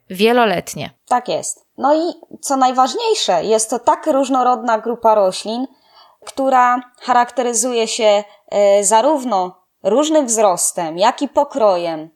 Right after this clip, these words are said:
Speaker 2: co jest najfajniejsze, terminem kwitnienia, prawda? Bo to kwitnienie, jeżeli jest, e, naprzemienne w naszym ogrodzie,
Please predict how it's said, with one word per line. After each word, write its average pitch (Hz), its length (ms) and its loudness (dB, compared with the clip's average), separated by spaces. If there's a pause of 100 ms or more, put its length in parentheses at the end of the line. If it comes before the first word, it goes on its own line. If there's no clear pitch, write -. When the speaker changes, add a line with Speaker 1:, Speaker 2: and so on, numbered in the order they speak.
(260)
Speaker 2:
co 233 200 0
jest 233 260 0
najfajniejsze, 247 760 0
terminem 247 500 0
kwitnienia, 196 580 -2
prawda? 214 380 2
Bo 214 340 2 (280)
to 233 100 -2
kwitnienie, 247 580 -6
jeżeli 233 360 0
jest, 220 320 0
e, - 40 -10 (540)
naprzemienne 247 720 0
w 208 80 -10
naszym 233 340 -2
ogrodzie, 240 580 0